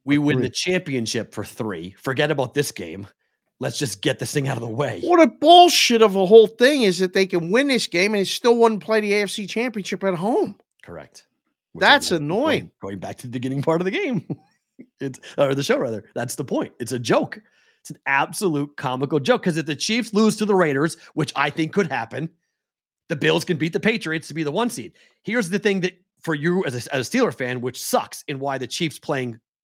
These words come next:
Speaker 1: on Saturday is still good for me. The Chiefs win the game. They're the one seed. Bills don't have any desire, don't have anything to play for. They've already won the division. Everything's wrapped up.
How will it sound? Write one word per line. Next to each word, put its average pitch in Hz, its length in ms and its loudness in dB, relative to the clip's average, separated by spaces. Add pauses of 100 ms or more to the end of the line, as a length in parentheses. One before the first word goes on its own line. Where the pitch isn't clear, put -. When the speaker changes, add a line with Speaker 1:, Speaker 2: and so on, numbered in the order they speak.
(160)
Speaker 1:
on 117 120 -6
Saturday 180 380 0
is 113 100 -2
still 143 160 -2
good 131 260 -4
for 113 80 -8
me. 175 280 -4 (440)
The 127 100 -8
Chiefs - 360 2
win 196 220 2
the 165 80 -6
game. 170 340 -2
They're 175 140 -4
the 160 100 -2
one 185 240 -2
seed. 101 320 -10 (1080)
Bills 196 260 0
don't 202 180 2
have 170 180 -2
any 180 300 -2 (240)
desire, 165 560 -4
don't 156 220 -8
have 143 100 -6
anything 180 300 -2
to 170 60 2
play 180 180 0
for. 107 280 -10 (100)
They've 110 100 -10
already 143 180 -4
won 180 120 0
the 185 60 0
division. 180 480 0 (640)
Everything's 156 320 0
wrapped 185 260 0
up. 165 280 -2